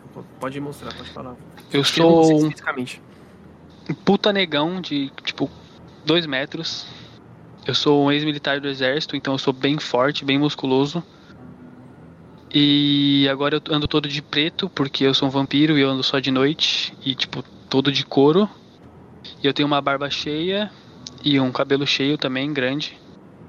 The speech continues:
Speaker 2: E um, e o meu olho é claro também. É isso.
Speaker 1: É, a fo-, a, o seu rosto é igualzinho ao seu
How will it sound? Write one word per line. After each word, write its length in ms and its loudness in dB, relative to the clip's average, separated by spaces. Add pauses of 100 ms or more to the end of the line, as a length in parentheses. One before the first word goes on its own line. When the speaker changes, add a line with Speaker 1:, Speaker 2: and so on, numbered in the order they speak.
(800)
Speaker 2:
E 440 4
um, 420 2
e 140 4
o 40 2
meu 140 4
olho 160 4
é 40 -2
claro 360 0
também. 380 -8 (760)
É 140 -2
isso. 280 -2 (840)
Speaker 1:
É, 260 0
a 140 0
fo-, 240 -12
a, 200 2
o 60 -6
seu 240 -2
rosto 380 -2
é 40 2
igualzinho 1080 -4
ao 100 -8
seu 480 -8